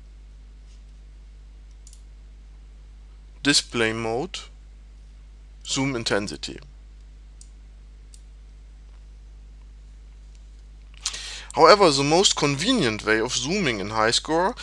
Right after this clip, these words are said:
is the so-called pan and zoom feature. Simply press the alternate key and the left mouse button While keeping both buttons pressed, move the mouse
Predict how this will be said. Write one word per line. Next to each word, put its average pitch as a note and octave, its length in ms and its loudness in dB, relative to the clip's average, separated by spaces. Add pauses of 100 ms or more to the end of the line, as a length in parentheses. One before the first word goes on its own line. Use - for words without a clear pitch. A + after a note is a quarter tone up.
(240)
is G#3 300 6
the C#3+ 60 0
so-called F3+ 520 2 (100)
pan E3+ 380 6
and B2 140 0
zoom C#3 260 2
feature. F2 540 -2 (1500)
Simply G3 420 2
press - 560 8
the B2 180 6
alternate A2+ 720 6
key F3+ 360 -2 (400)
and G#3 180 6
the - 100 4
left E3 300 6
mouse D#3 320 6
button B2 480 -2 (1600)
While C3+ 180 8
keeping C#3+ 520 2
both D#3+ 380 6
buttons E3 380 4
pressed, - 500 6
move F3+ 240 0
the D3 80 4
mouse C3 360 6